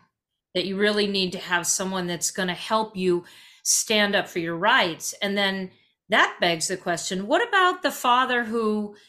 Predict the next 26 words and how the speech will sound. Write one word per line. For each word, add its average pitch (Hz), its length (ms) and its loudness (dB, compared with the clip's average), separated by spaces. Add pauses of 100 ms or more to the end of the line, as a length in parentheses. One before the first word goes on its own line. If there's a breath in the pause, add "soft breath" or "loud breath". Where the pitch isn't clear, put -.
(200 loud breath)
has, 208 400 0 (380 soft breath)
y-, - 100 -16 (180)
you 233 120 0
know, 190 320 0 (180)
the 214 340 -4
mother's 277 460 4
the 226 80 -2
one 208 240 2
that's 185 260 -2
carried 190 560 2
the 185 80 2
majority 175 720 0
of 175 200 0
it 165 160 -4
because 165 280 -4
they're 196 240 4
the 190 120 -2
more, 170 600 0
um, 160 320 -6
present 190 600 0
person. 233 400 0
This 320 200 -2
happens 262 380 0
all 196 180 2
the 190 80 -4
time. 185 460 -4